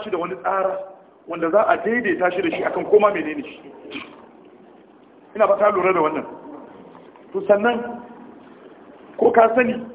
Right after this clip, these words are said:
a cikin Alƙur'ani Allah Ta'ala ya ce, "Qul huwallahu ahad, Allahu samad." Ka ce musu, shi ne Allah makaɗaici. Allah kuma as-samad. Me ma'anar samad?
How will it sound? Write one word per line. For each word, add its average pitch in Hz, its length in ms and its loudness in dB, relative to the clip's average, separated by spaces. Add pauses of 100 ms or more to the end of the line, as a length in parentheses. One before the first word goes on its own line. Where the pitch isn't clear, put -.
(300)
a - 80 2
cikin 226 200 0
Alƙur'ani 190 560 2
Allah 196 220 2
Ta'ala 190 280 2
ya 196 160 2
ce, 208 240 -2 (800)
"Qul 208 160 -6
huwallahu 202 540 4
ahad, 185 260 -2
Allahu 180 380 -2
samad." 202 220 2 (1400)
Ka 170 100 -6
ce 226 160 2
musu, 214 300 0
shi 233 180 -4
ne 202 80 2
Allah 185 380 4
makaɗaici. 160 600 -4 (1000)
Allah 208 320 0
kuma 196 200 2
as-samad. 175 380 0
Me 247 100 2
ma'anar 185 320 0
samad? 202 220 2